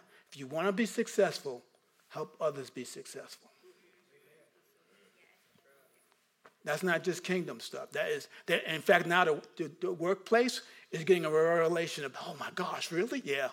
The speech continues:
uh-huh." Now, the Air Force, you know, the, the core values, integrity, service of yourself,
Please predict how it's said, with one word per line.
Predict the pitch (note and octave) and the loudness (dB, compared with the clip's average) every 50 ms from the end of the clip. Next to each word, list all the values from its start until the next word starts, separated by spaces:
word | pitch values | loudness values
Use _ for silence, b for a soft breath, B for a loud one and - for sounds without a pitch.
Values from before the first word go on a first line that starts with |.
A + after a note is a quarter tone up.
| - - | -6 -10
uh-huh." | G3 G3+ A#3+ B3 G#3+ - - b b b b b b b b b | -10 -8 -6 -6 -6 -6 -8 b b b b b b b b b
Now, | - G#3+ G3 F3+ | 4 6 6 6
the | F3+ F#3+ F#3+ - | 6 4 6 8
Air | G#3 A#3 A3+ | 8 8 8
Force, | A3 - F#3+ D3 C#3 - - - | 6 4 0 0 0 0 0 0
you | F#3+ | 0
know, | F#3 F3 | 2 2
the, | E3 E3 D#3+ | 4 2 0
the | D#3 E3 E3 | -2 -4 -10
core | D#3 - - - G3 F#3+ G3 | -10 -10 -4 4 6 6 8
values, | F#3 F3+ G3 G3 G#3 G#3 A3 A3 A3+ G#3 - - - - _ _ _ _ _ _ _ _ _ _ _ _ _ _ _ _ _ _ _ _ _ _ _ _ - | 8 8 8 8 8 6 4 2 -2 -4 -6 -10 -10 -14 _ _ _ _ _ _ _ _ _ _ _ _ _ _ _ _ _ _ _ _ _ _ _ _ -4
integrity, | A#3 A3+ G#3+ A#3 B3 D4+ A#3 G3 D3+ C3+ A#2+ - - _ b b b | -4 -4 -2 -2 -2 0 0 0 -2 -2 -4 -8 -16 _ b b b
service | - F3+ G#3 B3+ C#4+ B3+ | 2 4 4 6 4 2
of | B3 A#3+ | 0 0
yourself, | A3+ A3 A#3+ B3 G#3+ - - A#3+ A3+ D#3 - - | 2 2 2 2 2 0 0 0 0 0 -2 -6